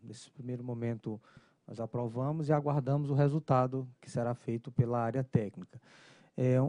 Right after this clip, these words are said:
uma questão que me chamou a atenção na exposição do doutor Alex, da, da Ampla, da, desculpe, Enel Rio, esse é o hábito de falar Ampla, é que, é, de fato, nós,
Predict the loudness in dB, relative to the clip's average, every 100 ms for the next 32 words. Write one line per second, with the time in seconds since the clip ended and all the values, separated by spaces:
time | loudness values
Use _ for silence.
0 | 0 -2 0 2 4 4 4 4 4 6
1 | 6 6 4 2 2 2 2 2 0 0
2 | 2 0 0 -2 0 0 2 2 2 -2
3 | -16 -20 _ -12 -8 -8 -10 -18 _ -10
4 | -2 0 0 -4 -8 -6 -6 -2 0 0
5 | -2 -4 -2 2 2 2 -2 _ _ -20
6 | -18 -18 -20 _ -6 -4 -2 -4 -6 -12
7 | -2 0 0 -2 -6 -2 -4 -4 _ -20
8 | -20 -20 -20 -20 _ 2 6 8 6 6
9 | 6 6 6 4 4 4 6 6 4 2
10 | 6 6 6 0